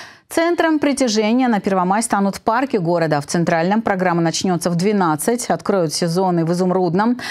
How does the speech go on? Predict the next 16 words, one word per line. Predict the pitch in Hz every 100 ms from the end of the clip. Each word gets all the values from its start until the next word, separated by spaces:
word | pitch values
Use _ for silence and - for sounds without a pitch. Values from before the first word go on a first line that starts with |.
| -
На | -
пруду | 185 214 202
начнут | 202 165 185 180
работать | 175 175 175 151
катамараны. | 185 196 185 180 202 240 247 247 - -
В | 208
двенадцать | 208 226 196 185 185
в | -
праздничная | 208 196 190 180 - 180
программа | 175 175 180 202 196
стартует | - 170 - 185 185 185
и |
в | 160
парке | - 170 170 - 170
«Лесная | 190 196 - 180 151 147 147
сказка». | - - 107 - -